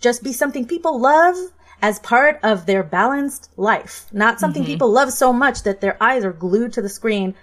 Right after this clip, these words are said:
Speaker 1: twenty-four seven. And I don't think it's right for little kids.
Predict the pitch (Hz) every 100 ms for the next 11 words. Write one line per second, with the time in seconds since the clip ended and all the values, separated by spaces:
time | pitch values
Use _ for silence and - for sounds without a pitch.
0 | - _ - 233 220 220 202 208 175 165
1 | 180 185 220 233 226 226 214 208 - 202
2 | 196 190 202 233 214